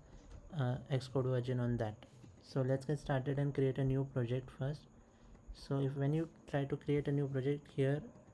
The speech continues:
you can see that we have an option to multi-platform project,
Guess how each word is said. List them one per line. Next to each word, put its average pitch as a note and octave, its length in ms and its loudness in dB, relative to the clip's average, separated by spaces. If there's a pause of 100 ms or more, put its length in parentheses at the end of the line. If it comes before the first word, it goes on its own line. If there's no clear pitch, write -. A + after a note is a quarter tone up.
(320)
you C3 120 -4
can C#3 180 4
see C#3 240 2
that C3+ 240 2 (440)
we C3 180 2
have C3+ 280 2
an C#3+ 140 4
option C3 360 0
to D3 80 4
multi-platform C3+ 960 2 (480)
project, C3+ 320 0